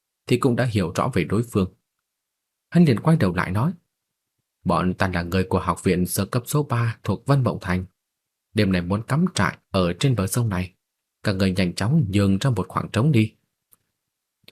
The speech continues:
Giọng điệu của chủ nhiệm Phan Huy Mẫn hoàn toàn giống như đang ra lệnh cho người ta, cực kỳ cứng rắn. Thật ra đây cũng không phải là điều gì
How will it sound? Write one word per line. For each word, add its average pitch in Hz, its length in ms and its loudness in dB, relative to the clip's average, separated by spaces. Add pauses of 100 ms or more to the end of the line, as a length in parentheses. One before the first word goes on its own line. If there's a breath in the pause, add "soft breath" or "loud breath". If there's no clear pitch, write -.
(840 soft breath)
Giọng 123 200 2
điệu 123 120 4
của 104 220 2
chủ 95 200 2
nhiệm 92 280 2
Phan 98 280 -2
Huy 95 140 2
Mẫn 113 380 0 (220)
hoàn 104 240 -2
toàn 101 300 -2 (160)
giống 120 240 2
như 120 120 4
đang 101 280 -2
ra 107 120 0
lệnh 95 200 -2
cho 113 140 0
người 90 160 -2
ta, 117 340 -2 (300)
cực - 180 0
kỳ 90 300 2
cứng 98 160 -2
rắn. 101 240 -2 (1500)
Thật 139 160 0
ra 156 100 0
đây 147 160 2
cũng 127 220 -2
không 170 200 0
phải 78 360 -2
là 92 80 0
điều 90 200 -2
gì 85 340 0